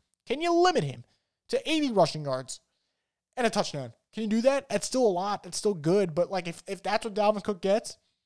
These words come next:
you're in good shape. But even when they lose games, he plays well. It's when they win that he just puts these disgusting numbers up, though. And what I mean by that is against the Lions, two hundred six rushing yards. Against the Packers, a hundred sixty-three rushing yards.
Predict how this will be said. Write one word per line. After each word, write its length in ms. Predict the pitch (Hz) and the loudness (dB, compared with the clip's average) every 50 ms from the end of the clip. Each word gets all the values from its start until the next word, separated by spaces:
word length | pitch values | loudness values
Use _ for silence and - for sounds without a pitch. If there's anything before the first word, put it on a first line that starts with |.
| _ _ _ _ - | _ _ _ _ -4
you're 140 | 208 202 | -2 0
in 60 | 202 185 | 0 0
good 120 | 180 170 | 0 0
shape. 320 | - 233 240 170 143 - - _ _ _ _ _ _ _ _ - | 0 -2 -2 -4 -4 -6 -14 _ _ _ _ _ _ _ _ -6
But 100 | 226 226 | -6 -2
even 600 | 262 302 330 339 339 339 320 294 262 233 220 220 | 2 4 4 4 4 2 0 0 0 -2 -2 0
when 480 | 240 254 247 220 170 139 113 76 - _ _ _ _ _ _ _ _ _ _ _ - | 0 0 0 0 -2 -4 -6 -12 -18 _ _ _ _ _ _ _ _ _ _ _ -2
they 180 | 165 202 214 | 2 2 4
lose 300 | 233 226 233 233 220 190 | 4 4 2 0 0 0
games, 560 | 185 277 320 294 208 175 151 135 - - - _ _ _ _ _ _ _ _ _ _ | -2 -2 -2 -2 -2 -4 -6 -6 -8 -10 -12 _ _ _ _ _ _ _ _ _ _
he 200 | _ - 214 233 | _ -4 -4 -2
plays 320 | - - 226 214 185 143 - | 0 2 2 2 0 -2 -2
well. 320 | 190 170 117 92 - _ _ _ _ _ _ _ _ - | -2 -2 -2 -2 -8 _ _ _ _ _ _ _ _ -6
It's 200 | 196 202 - 170 | -6 -4 -4 -2
when 320 | 165 175 208 247 285 311 | -2 0 2 2 2 2
they 140 | 311 294 247 | 2 0 0
win 500 | 208 185 196 220 214 180 156 139 127 131 - _ _ _ - | 2 2 2 2 2 0 -2 -4 -6 -10 -12 _ _ _ -4
that 120 | 180 175 | -4 -4
he 160 | 165 208 233 | -2 -2 -2
just 180 | 214 233 - - | -2 -2 -2 0
puts 200 | - 226 - - | -2 -4 -2 -4
these 100 | 190 160 | -8 -8
disgusting 720 | 147 156 143 - - - - - 214 208 - - 190 165 | -6 -6 -6 -6 -6 -8 -2 0 0 2 0 0 -6 -6
numbers 320 | 156 147 147 127 123 117 80 | -6 -6 -6 -8 -8 -10 -12
up, 160 | 71 - - | -14 -14 -14
though. 160 | 78 131 - _ _ _ _ _ _ - 170 | -16 -16 -16 _ _ _ _ _ _ -4 -2
And 140 | 170 170 | 0 4
what 140 | 180 190 190 | 4 4 4
I 60 | 202 | 4
mean 180 | 226 285 302 262 | 2 2 4 4
by 100 | 196 185 | 4 6
that 260 | 170 165 160 160 - | 6 4 2 2 0
is 240 | 170 165 165 156 - - | 0 0 0 0 -2 -4
against 260 | 180 165 196 202 196 | -2 0 0 0 0
the 60 | 208 202 | 0 2
Lions, 380 | 196 202 196 170 143 131 - | 2 2 2 2 0 -2 -4
two 180 | - - 185 170 | -4 0 0 2
hundred 240 | 160 185 165 165 151 | 2 2 0 0 -2
six 220 | - 175 - - | -4 -4 -2 -2
rushing 240 | 170 156 - 139 127 | -2 -2 -2 -4 -4
yards. 320 | 120 113 117 - - - _ _ _ _ _ - | -6 -6 -6 -6 -10 -16 _ _ _ _ _ -6
Against 280 | 180 175 190 190 185 | -4 0 0 0 0
the 80 | - 185 | 0 0
Packers, 360 | - 214 196 180 - 151 135 | 2 4 2 2 0 -2 -2
a 60 | 139 | -2
hundred 240 | 139 170 170 160 160 | -2 -2 -2 -4 -4
sixty-three 400 | - 175 170 - 175 160 165 160 | -6 -6 -6 -6 -8 -8 -6 -4
rushing 300 | 156 160 160 156 - 135 | -2 -2 -2 -2 -4 -8
yards. 200 | 120 113 110 - | -10 -12 -12 -14